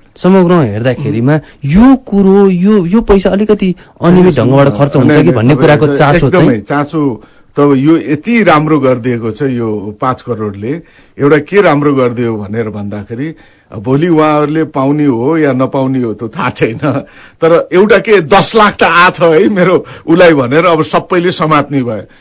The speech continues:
Speaker 2: सभासदहरू जो जितेर गएका छन् या भनेर, "ए, दस लाख त यसले पाएको छ" भनेर अब उसले मन परी त्यो खर्च गर्न पाउने स्थिति भएन।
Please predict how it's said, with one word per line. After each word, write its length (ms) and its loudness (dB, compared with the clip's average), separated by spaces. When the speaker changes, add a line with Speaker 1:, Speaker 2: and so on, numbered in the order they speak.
Speaker 2:
सभासदहरू 800 0
जो 180 0
जितेर 520 0
गएका 380 0
छन् 380 -12
या 200 4
भनेर, 320 2
"ए, 220 6
दस 300 0
लाख 140 2
त 80 -8
यसले 180 2
पाएको 400 0
छ" 100 -6
भनेर 440 -2
अब 160 4
उसले 680 2
मन 380 2
परी 240 0
त्यो 160 2
खर्च 300 -2
गर्न 340 0
पाउने 420 -2
स्थिति 280 -4
भएन। 400 -6